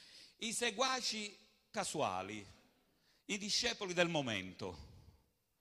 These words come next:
eh, che erano persone incredule che lo seguivano per un tornaconto personale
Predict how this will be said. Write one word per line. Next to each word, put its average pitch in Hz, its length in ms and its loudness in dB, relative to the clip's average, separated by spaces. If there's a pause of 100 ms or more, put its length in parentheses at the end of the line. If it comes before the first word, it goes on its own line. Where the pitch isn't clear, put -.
(600)
eh, 117 760 0
che 226 100 0
erano 180 260 2
persone 190 420 0
incredule 156 880 2
che 190 120 -2
lo 202 140 2
seguivano 220 640 2
per 226 160 -2
un 220 180 0
tornaconto 226 760 -2
personale 131 880 -4